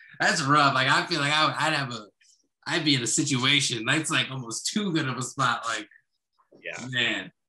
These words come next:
Speaker 1: <laughs>
Speaker 2: Man, it's great when you just, can just get fucked up at the Black Rose, and I'm like, "Okay, I'm going home."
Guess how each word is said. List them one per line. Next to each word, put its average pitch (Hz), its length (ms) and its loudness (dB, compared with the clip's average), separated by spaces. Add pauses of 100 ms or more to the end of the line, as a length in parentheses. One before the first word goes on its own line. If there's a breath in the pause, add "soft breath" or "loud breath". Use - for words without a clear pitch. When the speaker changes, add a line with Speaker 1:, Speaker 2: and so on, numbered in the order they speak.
(180)
Speaker 1:
<laughs> - 360 0 (240)
Speaker 2:
Man, 143 200 6
it's 131 100 0
great 165 320 6
when 175 180 2
you 156 140 2
just, 135 160 -4
can 143 80 -4
just 131 180 -2
get 135 160 2 (200)
fucked 127 300 4
up 113 180 2
at 113 80 -6
the 104 40 -10
Black 107 260 2 (120)
Rose, 104 280 2
and 101 100 -6
I'm 107 40 -8
like, 117 240 -2
"Okay, 160 200 2
I'm 147 140 4
going 147 240 4
home." 104 340 2